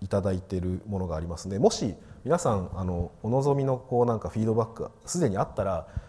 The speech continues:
この冒頭ボタンを押していただいて、えーと、要望を伝えてください。で、ここをご案内するとみんな英語で書いてるんで、「え、俺も英語で書かなきゃいけないの？」って思うかもしれないですけど、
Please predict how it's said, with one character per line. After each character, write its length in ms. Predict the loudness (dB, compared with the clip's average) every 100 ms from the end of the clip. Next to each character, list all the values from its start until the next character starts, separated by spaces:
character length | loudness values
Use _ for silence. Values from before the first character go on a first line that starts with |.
| -2
こ 80 | -2
の 60 |
冒 200 | 4 6
頭 140 | 6 6
ボ 120 | 6
タ 120 | 4
ン 140 | 0 -2
を 20 |
押 120 | -8
し 40 | -10
て 60 |
い 60 | -10
た 100 | -8
だ 80 | -8
い 60 |
て、 300 | -8 -8 -8 -10 -16 -20 -14 -8
え 160 | -8 -8
ー 60 |
と、 240 | -8 -6 -6
要 160 | 0 0
望 100 | 0
を 20 |
伝 200 | -2 -4
え 20 |
て 80 | -4
く 60 | -6
だ 80 | -6
さ 100 | -8
い。 40 | -10 -14 -6
で、 240 | 2 2 2 -8 -10
こ 120 | 6
こ 340 | 10 12 10
を 220 | 6 2 6
ご 140 | 8
案 80 | 10
内 100 | 8
す 100 | 4
る 40 | 2
と 80 |
み 120 | 4 4
ん 60 |
な 120 | 6
英 100 | 6
語 120 | 6 4
で 100 | 6
書 80 | 4
い 80 |
て 80 | 4
る 80 | 2
ん 20 |
で、 100 | 0 -2 -2
「え、 0 |
俺 180 | 2 2
も 140 | 4
英 100 | 4
語 120 | 4 4
で 80 |
書 80 | 2
か 120 | 2 2
な 80 |
き 60 | 4
ゃ 40 |
い 20 | 2
け 100 | 2
な 60 |
い 40 | 2
の？」 60 |
っ 20 |
て 80 | 2
思 120 | 2
う 20 | 2
か 80 |
も 60 | 2
し 60 | 0
れ 40 |
な 60 | -2
い 20 |
で 20 |
す 40 | 2
け 60 |
ど、 240 | 2 2